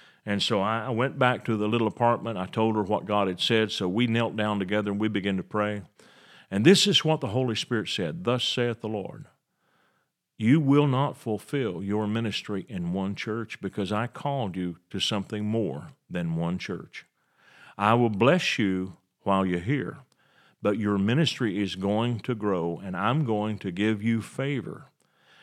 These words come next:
And this message that you have concerning ministry to children, you will take to America, and you will stand shoulder to shoulder with men of God all over this nation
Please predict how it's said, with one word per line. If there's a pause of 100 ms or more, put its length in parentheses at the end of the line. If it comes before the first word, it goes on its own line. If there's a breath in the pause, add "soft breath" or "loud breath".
(140 soft breath)
And
this
message
that
you
have
concerning
ministry
to
children, (400 soft breath)
you
will
take
to
America, (500 loud breath)
and
you
will
stand
shoulder (120)
to
shoulder (160)
with
men
of
God
all
over
this
nation